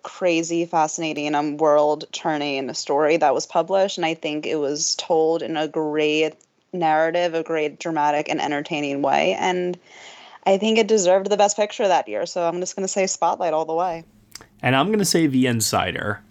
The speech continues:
Speaker 2: Um, I really, really, really love Al Pacino and Russell Crowe's, uh, work in that movie in particular.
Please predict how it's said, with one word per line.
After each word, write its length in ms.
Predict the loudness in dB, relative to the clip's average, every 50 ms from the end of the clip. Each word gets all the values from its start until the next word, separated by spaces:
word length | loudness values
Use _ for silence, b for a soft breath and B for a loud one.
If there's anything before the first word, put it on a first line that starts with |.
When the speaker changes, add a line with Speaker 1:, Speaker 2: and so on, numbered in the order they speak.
| _ -6
Speaker 2:
Um, 260 | -4 -2 -2 0 0
I 100 | 0 2
really, 800 | 2 0 0 -2 -2 -2 -2 0 2 2 2 2 2 2 0 0
really, 220 | 0 0 0 0
really 200 | 0 0 0 0
love 240 | 0 0 -2 -2 -2
Al 100 | -2 -2
Pacino 300 | -4 -6 -6 -4 -4 -2
and 100 | -2 -2
Russell 240 | -4 -4 -4 -4 -6
Crowe's, 640 | -8 -2 0 2 2 4 2 2 2 2 0 0 -2 -2
uh, 200 | 0 0 2 2
work 400 | 2 0 0 2 2 2 0 0
in 80 | 0 2
that 140 | 2 2 0
movie 360 | 0 -2 -2 -2 0 -2 -2
in 80 | -2 -4
particular. 760 | -6 -8 -4 -4 -4 -4 0 0 0 2 2 2 0 -2